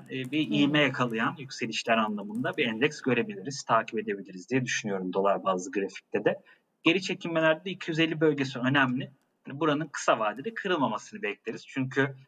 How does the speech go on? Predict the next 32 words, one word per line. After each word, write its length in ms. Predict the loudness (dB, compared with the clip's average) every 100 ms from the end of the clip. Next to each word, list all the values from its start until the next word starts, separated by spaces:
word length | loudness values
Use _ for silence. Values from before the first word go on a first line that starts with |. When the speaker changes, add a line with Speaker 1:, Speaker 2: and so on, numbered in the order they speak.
| _ _
Speaker 1:
yine 140 | -4 -4
FİBO 320 | -4 2 4
altmış 360 | 2 -2 -8 -4
bir 80 | -2
nokta 220 | -4 -6
sekizlik 480 | -10 -4 -2 -2 -4
kısma 320 | -2 0 0
da 120 | 0
denk 220 | -6 -6
geliyor. 300 | -2 2 2
Psikolojik 480 | 0 0 2 2 2
açıdan 440 | -2 -2 -2 0
da 240 | -2 -2 -6 _ _ _ _
görece 300 | 2 2 2
önem 260 | 0 0 -2
taşıyan 440 | -4 -4 -4 -4
bir 60 | -8
seviye. 480 | -6 -4 0 -2 -4 -14 _ -4
Yani 100 | 2
burası 320 | 2 2 0
kırılırsa 420 | 2 2 4 4
o 40 |
zaman 280 | 4 4 4
bir 80 | 2
iki 160 | 0 0
yüz 160 | -2
kırk 220 | -4 0
beş, 200 | 0 0
iki 120 | 0 0
yüz 120 | 2
kırk 300 | 0 -2 2
bölgesi, 560 | 0 0 -6 -2 -2